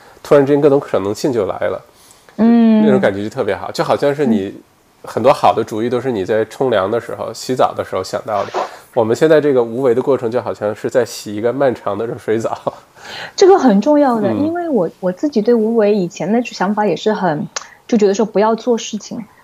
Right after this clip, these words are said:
Speaker 1: 嗯。
Speaker 2: 其实最高级的无为啊，不是你不做事情。
Speaker 1: 嗯。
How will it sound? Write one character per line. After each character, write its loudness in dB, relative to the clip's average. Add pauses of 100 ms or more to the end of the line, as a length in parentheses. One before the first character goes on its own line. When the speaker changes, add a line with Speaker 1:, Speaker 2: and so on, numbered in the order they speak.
Speaker 1:
嗯。 -2
Speaker 2:
其 0
实 2
最 2
高 2
级 -8
的 0
无 -8
为 -8
啊， -8
不 -6
是 -2
你 2
不 -8
做 -6
事 -6
情。 -12
Speaker 1:
嗯。 -2